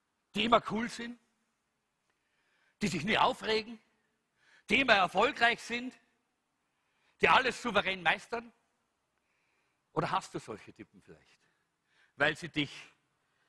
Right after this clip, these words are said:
eifersüchtig machen, weil du dich ständig deprimiert und als Versager fühlst? Ich würde mich eher zu der zweiten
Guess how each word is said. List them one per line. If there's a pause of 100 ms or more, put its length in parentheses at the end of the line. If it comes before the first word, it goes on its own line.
(320)
eifersüchtig
machen,
weil
du
dich
ständig (340)
deprimiert
und
als
Versager
fühlst? (2500)
Ich
würde
mich
eher
zu
der
zweiten